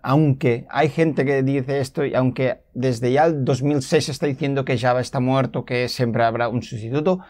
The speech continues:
han, han intentado haber muchos sustitutos, pero la verdad es que Java está yendo muy bien. Podemos ver en Redmond, que está en, dentro del, en top three, ah, en tiobe está en el número uno y en HackerRank está en el, entre el uno y el dos.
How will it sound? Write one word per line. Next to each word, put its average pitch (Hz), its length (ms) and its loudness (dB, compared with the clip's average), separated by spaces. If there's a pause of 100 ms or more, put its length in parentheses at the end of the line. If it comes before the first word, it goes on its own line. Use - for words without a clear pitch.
(220)
han, 185 260 4
han 175 200 -2
intentado 151 420 -2
haber 139 200 0
muchos 170 340 2
sustitutos, 139 520 -4
pero 123 140 -4
la 117 80 2
verdad 147 440 4 (320)
es 135 300 0
que 131 360 -2 (100)
Java 120 240 4
está 120 260 -2
yendo 107 200 2
muy 95 220 -2
bien. 165 380 6 (120)
Podemos 113 380 -2
ver 117 160 4
en 113 500 0
Redmond, 139 760 2
que 123 120 -4
está 113 320 -2
en, 113 300 -2
dentro 110 260 0
del, 107 320 -2
en 98 120 -6
top - 280 -4
three, 160 420 2 (300)
ah, 131 320 4
en 127 160 4
tiobe 135 280 6
está 120 360 0
en 117 140 -2
el 113 580 -4 (140)
número 117 420 2
uno 147 460 4 (240)
y 131 100 4
en 123 80 6
HackerRank 143 800 4
está 117 260 0
en 120 120 2
el, 123 120 0
entre 120 180 0
el 113 60 0
uno 120 260 2
y - 20 4
el 143 60 6
dos. 139 280 6